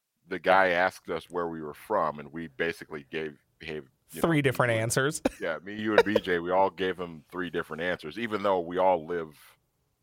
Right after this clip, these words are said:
Speaker 1: in the Twin Cities metro. None of us live in Minneapolis or Saint Paul, but we all live in the surrounding suburbs. Uh, but he,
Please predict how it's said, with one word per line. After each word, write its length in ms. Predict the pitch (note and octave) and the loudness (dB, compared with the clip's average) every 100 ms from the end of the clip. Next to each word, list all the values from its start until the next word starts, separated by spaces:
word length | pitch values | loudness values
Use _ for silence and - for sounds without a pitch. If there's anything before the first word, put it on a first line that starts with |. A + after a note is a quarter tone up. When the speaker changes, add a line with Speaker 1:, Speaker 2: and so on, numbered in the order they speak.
| _ _ | _ _
Speaker 1:
in 220 | B2 A#2 | 0 0
the 100 | F#2 | -2
Twin 320 | F2 - G2+ | -6 -6 -6
Cities 400 | E2+ G2 E2+ D2+ D#2+ | -6 -10 -10 -14 -4
metro. 440 | E2+ E2 C#2+ C2 | -4 -2 -6 -6
None 160 | D2 G2 | 0 0
of 100 | F#2+ | 0
us 160 | F2+ | -2
live 240 | E2 E2+ D#2 C2 | -4 -6 -6 -10
in 240 | D#2+ D2+ _ _ _ | -12 -12 _ _ _
Minneapolis 560 | E2 E2+ D#2+ D2+ D#2 D2 | -10 -6 -4 -4 -6 -10
or 140 | D2+ | -8
Saint 300 | D2 D2+ C#2 - | -8 -10 -12 -6
Paul, 260 | F#2 D2 - | -2 -2 -4
but 120 | C#2 | -8
we 100 | D#2 | -4
all 200 | D#2+ C#2+ | -4 -2
live 220 | D2+ C#2 _ | -6 -8 _
in 280 | D#2+ C#2 C2 _ _ _ _ _ _ | -14 -14 -16 _ _ _ _ _ _
the 100 | E2+ | -10
surrounding 500 | - E2 E2 D#2+ D2 | -6 2 4 4 -2
suburbs. 680 | - G#2 F#2+ B1+ C2 - - _ _ _ - _ | -2 0 0 -2 -10 -12 -16 _ _ _ -20 _
Uh, 420 | E2+ E2 D2+ D2 C#2+ | 2 4 2 -2 -2
but 140 | D#2+ G2 | 2 2
he, 220 | A2+ | 2